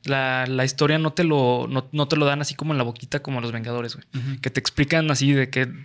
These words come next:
Speaker 1: con lujo de detalle, qué está pasando, güey. ¿Sabes? A esa película tú tienes que prestar mucha atención a las escenas
Speaker 2: Ujú.
Speaker 1: y a, y a, y a los diálogos.
Speaker 2: Ujú.
Speaker 1: Entonces, por eso entiendo que los fans les gusta tanto.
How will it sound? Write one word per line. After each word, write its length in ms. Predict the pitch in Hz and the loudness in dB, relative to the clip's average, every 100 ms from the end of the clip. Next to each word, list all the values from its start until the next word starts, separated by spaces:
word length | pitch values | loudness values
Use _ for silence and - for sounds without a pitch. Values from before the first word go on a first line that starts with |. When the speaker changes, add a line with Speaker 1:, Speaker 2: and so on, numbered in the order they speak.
| - | -2
Speaker 1:
con 120 | 139 | 2
lujo 180 | 143 175 | 4 4
de 80 | 143 | 2
detalle, 260 | 135 139 | 0 -4
qué 60 | 147 | -6
está 180 | - - | -10 -8
pasando, 280 | 127 127 117 | -6 -6 -8
güey. 180 | 131 - _ _ - | -12 -20 _ _ -18
¿Sabes? 260 | - 143 160 | -2 0 0
A 40 | 131 | -2
esa 240 | 147 135 | 0 0
película 280 | 156 147 160 | 0 2 2
tú 120 | 156 | 2
tienes 180 | 147 160 | 0 0
que 80 | 151 | 0
prestar 300 | 139 127 135 | -2 0 0
mucha 220 | 147 143 | 0 -2
atención 420 | 151 143 131 143 147 - - | -2 -2 0 0 -2 -16 -6
a 120 | 131 | -2
las 160 | 131 123 | 0 0
escenas 480 | 127 143 180 262 - - | 0 2 2 -2 -8 -8
Speaker 2:
Ujú. 120 | 143 123 117 | -6 -6 -8
Speaker 1:
y 200 | - 139 | -2 0
a, 520 | 135 123 123 123 123 - | 2 2 0 0 -2 -4
y 120 | 135 | -2
a, 200 | 131 131 - | -2 -2 -6
y 80 | 131 | -2
a 60 | |
los 140 | 127 120 | -2 0
diálogos. 420 | 131 120 - - - - - - | 0 -2 -8 -16 -20 -20 -14 -6
Speaker 2:
Ujú. 100 | 127 | -2
Speaker 1:
Entonces, 260 | 131 135 | 0 -2
por 260 | 139 147 143 | -2 0 2
eso 120 | 139 | 2
entiendo 320 | 165 156 165 | 0 2 0
que 160 | 160 135 127 | 0 0 0
los 180 | 123 | -2
fans 180 | - 135 | 0 0
les 140 | 147 131 | 0 0
gusta 200 | 131 - | -4 -4
tanto. 380 | 131 127 123 | -2 -2 -4